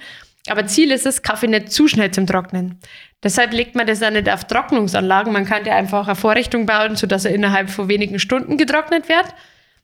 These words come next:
Aber umso schneller, dass man Kaffee trocknet, also den im Rohkaffeebereich noch, umso mehr verliert er von seiner Aromatik. Und umso schonender man den ganzen trocknet,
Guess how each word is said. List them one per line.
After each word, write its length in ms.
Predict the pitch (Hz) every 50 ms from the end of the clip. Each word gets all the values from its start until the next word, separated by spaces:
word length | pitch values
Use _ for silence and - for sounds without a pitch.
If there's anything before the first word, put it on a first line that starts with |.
| _ _
Aber 220 | - 220 214 226
umso 220 | 214 220 214 214 226
schneller, 400 | - - 220 214 233 285 339 349
dass 180 | 311 262 -
man 100 | 240 226
Kaffee 300 | 220 - 226 214 - -
trocknet, 540 | 175 180 202 208 233 - 339 370 427 403 - -
also 180 | - 185 170 180
den 360 | 180 185 180 180 175 - - - _ _ _ _ - -
im 320 | - 190 185 180 175 165 - - -
Rohkaffeebereich 1040 | - 208 262 254 - 269 262 - 269 262 277 294 240 - 247 240 233 247 277 277 285
noch, 240 | 294 311 339 370 349 - - - _ _ _ _ _ _ _ _ _ _ _
umso 640 | - 233 240 233 214 - - 233 226 220 220 220 220
mehr 340 | - 214 208 214 226 262 302 302
verliert 380 | - 320 269 240 262 269 -
er 160 | 254 233 220
von 140 | 220 - 226
seiner 260 | - - 208 208 208
Aromatik. 640 | 208 208 202 208 190 202 208 226 220 220 190 175 180 -
Und 160 | 202 196 202
umso 280 | 202 185 175 - 196
schonender 560 | 175 - - - 233 254 320 359 370 330 311 294
man 140 | 269 254 226
den 120 | 240 220
ganzen 320 | 214 214 220 233 - 247 220
trocknet, 400 | - 226 233 - 262 254 240